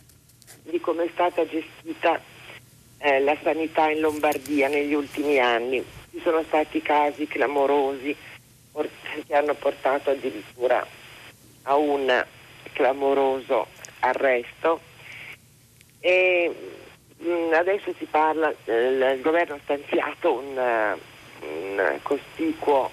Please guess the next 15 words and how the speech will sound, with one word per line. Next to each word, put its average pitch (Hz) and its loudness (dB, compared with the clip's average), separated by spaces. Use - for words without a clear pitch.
eh, 104 0
finanziamento 123 -2
per 107 0
la 98 0
sanità 131 0
e 190 -2
vorrei 151 2
che, 170 -2
eh, 131 2
si, - -8
che - -4
fosse 180 -2
chiaro 135 0
che, 185 2
eh, 143 0